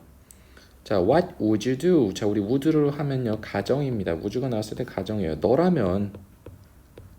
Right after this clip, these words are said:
"너라면 뭐 할래?" 라고 묻-, 묻는 게 이제 가정이죠. What would you do? 너라면 뭐 할래? With them. 저것들을 가지고 이렇게 물을 때 What would you do? 가정을 하게 되면 What will you do가 아니라 What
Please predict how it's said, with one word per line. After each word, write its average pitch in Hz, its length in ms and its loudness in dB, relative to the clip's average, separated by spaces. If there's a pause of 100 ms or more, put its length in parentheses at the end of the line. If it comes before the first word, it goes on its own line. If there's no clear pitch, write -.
(1120)
"너라면 151 460 6
뭐 107 160 4
할래?" 135 540 4 (580)
라고 117 280 2
묻-, 123 320 -6
묻는 113 440 -2
게 107 80 -2
이제 98 160 -4
가정이죠. 113 720 -2 (380)
What 175 240 2
would 113 280 -2
you 139 220 -2
do? 151 320 0
너라면 123 440 0
뭐 104 120 0
할래? 107 300 -2
With 135 280 0
them. 85 200 -4
저것들을 101 460 -4
가지고 87 340 -6
이렇게 - 180 -6
물을 85 360 -8
때 78 100 -6 (100)
What - 140 -2
would 160 200 2
you 151 60 2
do? 107 240 -2 (720)
가정을 107 480 -4
하게 98 200 -4
되면 95 240 -2
What 120 300 0
will 113 200 4
you 123 180 2
do가 92 200 -4
아니라 85 180 -6
What 107 240 -2